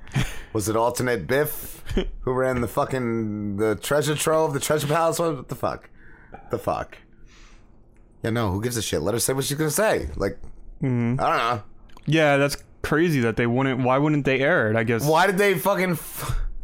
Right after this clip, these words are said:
Speaker 2: fall down? Like, why did they kneel to fucking Scott Baio's
Speaker 1: <laughs> Yeah.
Speaker 2: goons? What do they got? They got guns? Like,
Speaker 1: Like, I feel like they would have gotten
Speaker 2: "You'll never
Speaker 1: more
Speaker 2: work in
Speaker 1: ratings.
Speaker 2: this town again,
Speaker 1: Yeah.
Speaker 2: Doctor Oz." Yeah, I would have said, "Fuck you, I'm still airing it."
Speaker 1: Yeah, absolutely.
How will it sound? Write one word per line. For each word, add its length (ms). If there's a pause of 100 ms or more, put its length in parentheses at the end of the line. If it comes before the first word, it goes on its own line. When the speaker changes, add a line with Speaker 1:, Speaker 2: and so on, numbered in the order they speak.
Speaker 2:
fall 420
down? 320
Like, 160
why 80
did 100
they 100
kneel 260
to 100
fucking 300
Scott 400
Baio's 580 (240)
Speaker 1:
<laughs> 120
Yeah. 440
Speaker 2:
goons? 240
What 80
do 60
they 160
got? 240
They 100
got 200
guns? 420
Like, 300
Speaker 1:
Like, 220
I 120
feel 260
like 200
they 120
would 160
have 140
gotten 280
Speaker 2:
"You'll 160
never 240
Speaker 1:
more 100
Speaker 2:
work 180
in 80
Speaker 1:
ratings. 200
Speaker 2:
this 80
town 200
again, 200
Speaker 1:
Yeah. 260
Speaker 2:
Doctor 360
Oz." 420
Yeah, 120
I 40
would 80
have 80
said, 140
"Fuck 200
you, 120
I'm 100
still 220
airing 240
it." 60
Speaker 1:
Yeah, 340
absolutely. 720